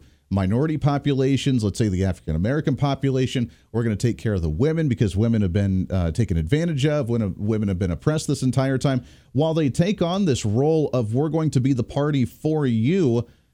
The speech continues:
at the end of the day, we're erasing that. I mean, come on, Ed, we have now, we have to change the terms to where you're not breastfeeding, but you're chest feeding, that you're not a woman that's pregnant, you are a person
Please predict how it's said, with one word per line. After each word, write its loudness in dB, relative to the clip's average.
at 0
the 2
end 2
of 0
the 4
day, 2
we're 2
erasing 2
that. 2
I 2
mean, 2
come 2
on, 0
Ed, 0
we 0
have 2
now, 0
we 2
have 0
to -2
change 0
the 0
terms 0
to 2
where 2
you're 2
not 0
breastfeeding, 2
but 2
you're 0
chest -2
feeding, 0
that 0
you're 2
not -2
a 2
woman 0
that's -2
pregnant, 0
you 0
are -2
a 0
person -2